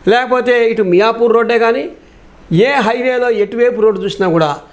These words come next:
అక్కడ కొత్తగా ఏవైతే సినిమా థియేటర్లు వచ్చినాయో, కొత్తగా ఏవైతే మాల్స్ వచ్చినాయో, వాటి పరిస్థితి కనుక మనం చూస్తే, ఒకసారి సినిమా థియేటర్ రిలీజ్, ఒక షో అయిపోయిందంటే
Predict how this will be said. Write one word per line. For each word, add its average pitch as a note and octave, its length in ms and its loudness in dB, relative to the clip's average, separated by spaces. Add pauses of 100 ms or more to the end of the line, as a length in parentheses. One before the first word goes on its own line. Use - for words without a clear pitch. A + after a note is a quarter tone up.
(320)
అక్కడ G3+ 520 -2 (180)
కొత్తగా D4 440 -4
ఏవైతే A#3+ 460 -2
సినిమా A3+ 360 -2
థియేటర్లు A3+ 420 -2
వచ్చినాయో, D#3 460 0 (360)
కొత్తగా C4 360 -2
ఏవైతే B3 400 -2
మాల్స్ F3 440 -2
వచ్చినాయో, E3+ 520 0 (400)
వాటి A#3+ 340 -2
పరిస్థితి A3 400 -2
కనుక A#3 180 0
మనం F#3 320 -2
చూస్తే, G3 420 -2 (480)
ఒకసారి A#3 480 -2
సినిమా C#4 340 -2
థియేటర్ A#3+ 360 -2
రిలీజ్, A#3 280 0
ఒక A3 360 0 (320)
షో B3+ 220 -2
అయిపోయిందంటే A3+ 920 -2